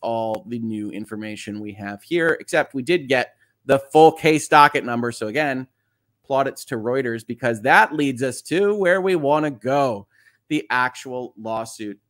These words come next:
itself. So before we dive into the lawsuit, I do wanna hit, uh, a few super chats here, other chats. What do you think so far out of this? We're gonna look at the lawsuit itself. We're gonna look very briefly at the California laws that are cited in that lawsuit. But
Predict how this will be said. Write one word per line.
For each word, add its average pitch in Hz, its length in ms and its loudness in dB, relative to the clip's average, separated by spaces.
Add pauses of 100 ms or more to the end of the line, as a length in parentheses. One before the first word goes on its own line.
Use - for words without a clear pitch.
(100)
itself. 123 520 -4
So 160 100 -8
before 185 240 2
we 254 80 0
dive 202 340 8
into 202 140 2
the 190 80 -2
lawsuit, 175 480 2 (140)
I - 40 -12
do 170 140 -6
wanna 160 180 -2
hit, 160 200 -4 (360)
uh, 127 220 4
a 123 100 -6
few 190 280 -8
super 202 340 -6
chats 180 380 0
here, 175 180 -2
other 175 180 0
chats. 170 360 -2
What 196 180 -2
do 240 60 -8
you 233 100 -6
think 208 240 -6
so 180 220 -6
far 170 340 0
out 156 140 0
of 151 80 -4
this? 156 240 -4
We're 156 100 -8
gonna 147 120 -6
look 175 340 -2
at 143 240 0 (400)
the 151 100 -6
lawsuit 185 500 2
itself. 156 420 -2
We're 170 100 -8
gonna 160 120 -4
look 147 160 -4
very 143 440 -2
briefly 131 760 -8 (280)
at 131 120 -4
the 151 80 -10
California 139 560 -4
laws 131 380 -8
that 127 100 -6
are 110 80 -10
cited 151 540 -2
in 147 240 -6
that 135 260 -6
lawsuit. 131 560 -8 (300)
But 147 420 0